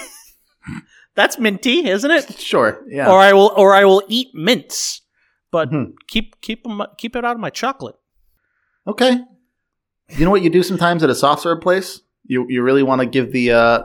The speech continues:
Speaker 2: the, the person behind the window there a, a, a run for their money?
Speaker 1: Throw
Speaker 2: What
Speaker 1: the
Speaker 2: you
Speaker 1: ice
Speaker 2: do is
Speaker 1: cream
Speaker 2: you
Speaker 1: at
Speaker 2: say,
Speaker 1: 'em? <laughs> They'll
Speaker 2: what you do
Speaker 1: run.
Speaker 2: is
Speaker 1: They will run for their money.
Speaker 2: <laughs> 'Cause, 'cause they're just, uh,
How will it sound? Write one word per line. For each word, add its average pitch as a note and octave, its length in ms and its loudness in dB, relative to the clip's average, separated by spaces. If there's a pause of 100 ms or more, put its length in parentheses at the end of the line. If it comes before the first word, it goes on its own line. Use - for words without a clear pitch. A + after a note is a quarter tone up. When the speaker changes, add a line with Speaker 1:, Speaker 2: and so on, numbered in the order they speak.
(120)
Speaker 2:
the, A#2 220 -2
the A#2 100 -2
person C3 280 -2
behind B2 180 0
the A2+ 40 -6
window B2 200 0
there B2+ 240 2
a, A2+ 80 2
a, A2 220 -2
a - 160 -6
run A#2+ 180 0
for B2+ 100 -8
their A#2 120 -2
money? B2 300 -2 (680)
Speaker 1:
Throw D3+ 120 0
Speaker 2:
What D3+ 80 0
Speaker 1:
the D3+ 60 0
Speaker 2:
you C#3+ 60 0
Speaker 1:
ice D#3+ 80 6
Speaker 2:
do F3 60 6
is E3 80 4
Speaker 1:
cream - 60 -4
Speaker 2:
you G3+ 60 0
Speaker 1:
at G#3 60 0
Speaker 2:
say, - 240 -2 (540)
Speaker 1:
'em? - 140 -6 (1700)
<laughs> - 60 -4
They'll B4 140 8
Speaker 2:
what B3 80 2
you G#3+ 60 -2
do B3+ 60 6
Speaker 1:
run. E4 160 8
Speaker 2:
is E4+ 100 -2
Speaker 1:
They G#3 200 4
will A#3 160 6
run B3 240 4
for A#3 240 -2
their A#3 140 -2
money. A3 400 -6
Speaker 2:
<laughs> - 60 -20 (520)
'Cause, - 340 -4 (640)
'cause F3 160 4
they're E3+ 140 4
just, F3+ 380 2
uh, C3+ 280 4